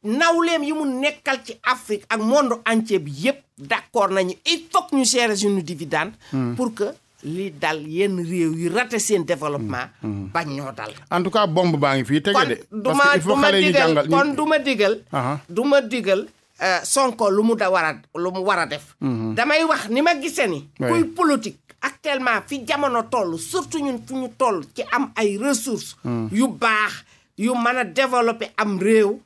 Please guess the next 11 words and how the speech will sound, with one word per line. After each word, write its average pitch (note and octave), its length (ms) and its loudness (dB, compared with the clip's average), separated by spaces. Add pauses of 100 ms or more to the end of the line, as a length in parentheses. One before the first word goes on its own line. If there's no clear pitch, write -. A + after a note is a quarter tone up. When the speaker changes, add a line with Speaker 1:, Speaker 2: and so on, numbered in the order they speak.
Speaker 2:
Hmm. G#2 240 -6 (400)
Speaker 1:
Waroo E3+ 440 -4
woote D#3+ 380 -10
violence. C3 640 -12
Te B2+ 100 -8
moom D3+ 220 -2
xam E3+ 300 -4
na E3 100 -2
ko, E3 140 -4
ndax E3 300 -6
keroog G3 280 -8